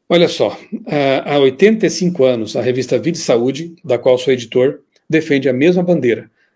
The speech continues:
da abstinência total de álcool. Por algum tempo, éramos vistos como, vistos como extremistas,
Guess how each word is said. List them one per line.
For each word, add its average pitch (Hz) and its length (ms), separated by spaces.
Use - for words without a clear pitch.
da 123 180
abstinência 147 640
total 120 340
de 120 120
álcool. 110 420
Por 131 260
algum 151 260
tempo, 185 480
éramos 147 340
vistos 151 200
como, 127 260
vistos 123 480
como 127 180
extremistas, 180 920